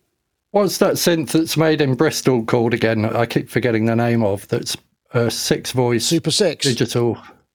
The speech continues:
Speaker 1: Is it a Super Six? What's the, is it U D O or
Speaker 2: U D O
Speaker 1: something?
Speaker 2: Audio.
Speaker 1: U D O?
Speaker 2: Yeah, that's right. U D O
Speaker 1: Yeah.
Speaker 2: Audio Super Six. This, yeah, it's
Speaker 1: See,
Speaker 2: twelve,
Speaker 1: that,
Speaker 2: six
Speaker 1: that
Speaker 2: binaural
Speaker 1: seem-
Speaker 2: ster-, six stereo oscillators. Yeah, it's got, it's got
Speaker 1: Yeah.
Speaker 2: that vibe. I know
Speaker 1: I
Speaker 2: what
Speaker 1: mean,
Speaker 2: you're
Speaker 1: that
Speaker 2: saying.
Speaker 1: thi-, that thing sounds amazing, but it, that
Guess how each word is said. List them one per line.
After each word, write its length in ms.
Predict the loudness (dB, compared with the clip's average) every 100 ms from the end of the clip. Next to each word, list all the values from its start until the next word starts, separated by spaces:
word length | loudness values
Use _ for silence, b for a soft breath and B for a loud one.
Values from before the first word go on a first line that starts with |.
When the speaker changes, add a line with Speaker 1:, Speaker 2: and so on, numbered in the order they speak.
| _ _ _ _ _
Speaker 1:
Is 120 | -4
it 80 | -2
a 80 | -2
Super 340 | -2 -4 -4
Six? 320 | -4 -4 -4 -12 -4
What's 220 | -4 0
the, 200 | -2 -2 -8 -20 _ _ _ _ _
is 140 | -4 -2
it 120 | -2
U 220 | 0 0
D 160 | 2 0
O 60 |
or 40 | 2
Speaker 2:
U 20 |
D 40 |
O 120 | 2 2
Speaker 1:
something? 160 | 0
Speaker 2:
Audio. 200 | 0 0 0
Speaker 1:
U 60 |
D 80 | -2
O? 60 | -6 -8 _
Speaker 2:
Yeah, 200 | -2 0
that's 260 | -2 -2 -2
right. 180 | -2
U 120 | 0 0
D 60 |
O 160 | 0 0
Speaker 1:
Yeah. 40 |
Speaker 2:
Audio 220 | -2 -2 -2
Super 300 | -2 -4 -4
Six. 420 | -4 -4 -6 -14 _
This, 260 | -6 -4 -6
yeah, 240 | -6 -6 -6
it's 140 | -12 -6
Speaker 1:
See, 100 | -2
Speaker 2:
twelve, 140 | 2 2
Speaker 1:
that, 160 | 0
Speaker 2:
six 300 | 0 0 0
Speaker 1:
that 180 | 2 2
Speaker 2:
binaural 380 | 2 2 2 2
Speaker 1:
seem- 200 | 2 2
Speaker 2:
ster-, 220 | 2 0
six 300 | 0 0 0
stereo 420 | -2 0 0 0
oscillators. 460 | 0 -2 -4 -4 -2
Yeah, 160 | -2 -2
it's 100 | -4
got, 200 | -6 -6
it's 220 | -8 -6
got 120 | -2
Speaker 1:
Yeah. 200 | 0 0
Speaker 2:
that 40 | 0
vibe. 240 | -4 -4
I 40 | -4
know 80 | -2
Speaker 1:
I 20 |
Speaker 2:
what 60 | 0
Speaker 1:
mean, 80 | 0
Speaker 2:
you're 160 | 0
Speaker 1:
that 80 | 0
Speaker 2:
saying. 120 | -2 -2
Speaker 1:
thi-, 40 |
that 220 | 0 0 0
thing 200 | -2 -2
sounds 280 | -2 -2
amazing, 600 | 0 0 0 0 0 -2
but 160 | -2 -2
it, 340 | -2 -4 -4
that 380 | -2 -2 -4 -14